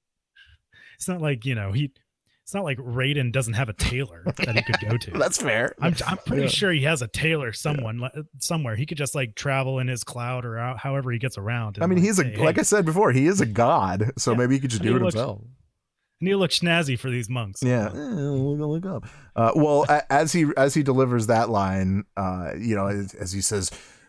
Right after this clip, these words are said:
Speaker 2: "That's, that's so much simpler." His grandfather then n-, sees who he is and, and says, "Lord Raiden," like he's kinda surprised to see him himself, and then he kneels himself.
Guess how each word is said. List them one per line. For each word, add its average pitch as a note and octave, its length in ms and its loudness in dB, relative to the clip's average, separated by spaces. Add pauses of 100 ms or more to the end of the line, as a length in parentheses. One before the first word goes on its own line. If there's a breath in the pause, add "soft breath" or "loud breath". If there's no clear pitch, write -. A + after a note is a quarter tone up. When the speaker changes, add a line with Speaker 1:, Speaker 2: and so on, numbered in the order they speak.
(120)
Speaker 2:
"That's, - 320 0
that's - 320 -2
so A#2 240 2
much D#2+ 160 -2
simpler." G2 540 2
His G#2+ 120 2
grandfather G#2+ 720 2
then B2 640 2
n-, C#3 60 -2
sees C3 300 4
who A2+ 180 2
he G#2+ 160 4
is G2+ 400 0 (360 soft breath)
and, A2+ 260 2
and A#2 200 2
says, G2 320 0 (160 loud breath)
"Lord A#2+ 320 4
Raiden," A#2+ 540 4
like G#2+ 260 2
he's A#2+ 180 2
kinda B2+ 200 2
surprised A2 640 2
to G#2+ 60 -2
see A2 220 0
him G2+ 140 2
himself, G#2 440 2
and A2+ 140 2
then C#3 140 2
he C#3+ 140 0
kneels A#2 400 2
himself. - 680 -2